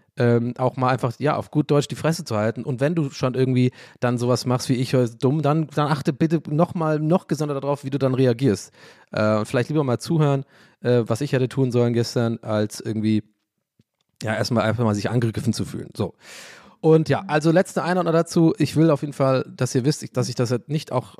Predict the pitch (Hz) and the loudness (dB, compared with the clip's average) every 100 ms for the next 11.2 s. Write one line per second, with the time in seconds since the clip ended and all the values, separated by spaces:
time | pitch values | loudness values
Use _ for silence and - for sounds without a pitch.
0 | - - 135 - 170 175 135 127 - 131 | -20 -6 -6 0 0 0 -2 -2 2 2
1 | 139 127 143 135 120 135 135 123 110 123 | 2 2 2 2 0 -2 -4 -4 -4 -8
2 | - 131 160 151 131 123 131 156 - 135 | -4 2 2 2 2 4 4 2 0 0
3 | 127 135 117 165 240 123 110 - 90 101 | 0 -2 0 2 2 -2 -6 -8 -10 -10
4 | 104 127 156 - 220 160 - - 170 - | -10 -10 -6 -2 -2 -2 -6 -4 -4 -6
5 | - - _ _ _ _ _ _ _ _ | -10 -20 _ _ _ _ _ _ _ _
6 | _ 208 226 220 _ - 185 214 185 185 | _ 0 2 0 _ -6 -2 0 0 0
7 | 175 170 - 131 139 - 135 170 202 - | -2 -4 -2 -2 -2 -2 0 2 0 -6
8 | _ _ - 190 185 - 175 170 180 _ | _ _ -2 2 0 2 0 0 -4 _
9 | _ _ - - 147 175 170 - 139 135 | _ _ -8 -2 2 2 0 -2 -2 0
10 | - 131 135 131 127 147 131 117 123 160 | -2 0 0 2 0 0 0 2 2 2
11 | 185 | -2